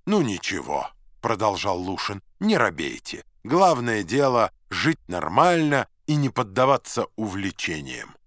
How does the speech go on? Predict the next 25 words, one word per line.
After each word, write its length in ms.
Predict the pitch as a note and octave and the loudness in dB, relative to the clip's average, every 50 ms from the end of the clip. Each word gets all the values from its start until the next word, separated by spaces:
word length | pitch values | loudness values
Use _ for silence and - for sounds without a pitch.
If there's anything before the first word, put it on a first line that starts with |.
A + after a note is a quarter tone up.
| _ _ | _ _
А 100 | - D3 | -2 -2
то 320 | - - G3 F#3+ F#3 D#3+ - - - _ _ | 0 2 2 2 2 2 0 -4 -12 _ _
что 320 | - - - - - G3+ | -8 -6 -4 0 0 0
пользы? 460 | - - - E2 C#2 A#1+ - - - - - _ _ _ _ _ _ _ - | 0 0 -4 -8 -8 -8 -10 -12 -14 -16 -18 _ _ _ _ _ _ _ -8
Куда 360 | - G#2 F#2 E2+ B2 C3+ C#3 | -8 -6 -2 2 4 4 4
бы 140 | A#2+ B2+ A2 | 4 2 2
волна 380 | A2 A#2 A2 G#2+ A2+ B2 B2+ | 2 2 2 2 0 0 0
ни 140 | B2+ A#2+ A#2 | 0 -2 -4
понесла, 680 | - - A2+ G#2+ G#2+ G2+ - - - G2+ B2+ C3+ A#2+ - - _ _ | -4 -2 -4 -2 -2 -4 -6 -6 -2 2 4 4 4 2 -2 _ _
всё 340 | - - - - - B2+ A2 | -14 -12 -8 -4 -2 -2 -2
худо. 500 | - - - E2+ D#2 C#2 B1 B1+ - - - _ - - - - _ | -2 -4 -8 -10 -10 -10 -10 -12 -14 -14 -16 _ -20 -20 -20 -16 _
Человек 720 | - - C3+ B2+ B2+ B2 B2 A#2+ C#3 C#3+ C3 - - - _ _ _ | -6 -4 0 0 2 2 2 2 2 0 0 -2 -8 -16 _ _ _
хоть 340 | _ - - C#3+ C#3 - - | _ -4 -2 0 0 0 -2
на 200 | B2 C3 B2 A#2 | -2 0 0 0
камне 460 | - - C3 C#3 D3 D3+ C#3+ C#3 B2+ | 2 2 4 4 4 4 2 0 -2
стой, 480 | - - - - - G#2+ F2+ C#2+ - - _ _ _ _ | -4 -4 -8 -6 -4 -4 -4 -4 -6 -12 _ _ _ _
да 220 | G2+ G2 B2+ B2+ | -6 -2 -2 0
на 120 | B2 A#2+ A2 | 0 -2 -4
своих 500 | - - G2+ G#2 G2+ G2+ G#2+ G2+ - - | -4 -2 -2 -2 -2 -2 -2 -4 -6 -8
ногах. 520 | F#2+ E2+ D#2 - - C2 B1+ - - - - _ _ _ _ _ _ _ _ _ _ _ - | -8 -8 -8 -6 -6 -8 -8 -8 -10 -14 -18 _ _ _ _ _ _ _ _ _ _ _ -12
Э, 160 | A#2+ A#2+ G#2 G2+ | -8 -8 -6 -6
я 260 | G#2+ A#2+ C#3 F3+ G3 | -4 0 0 2 2
вот, 260 | E3 D3 B2 - - | 2 0 -2 -2 -4
э, 260 | G2+ F2+ D#2+ D2 C#2 - | -6 -4 -4 -6 -10 -10
кашляю. 640 | - - G2 G#2 - - - A2 G#2 G#2 G2 F#2+ F2+ | -2 0 0 0 0 -2 -4 -4 -4 -2 -4 -6 -8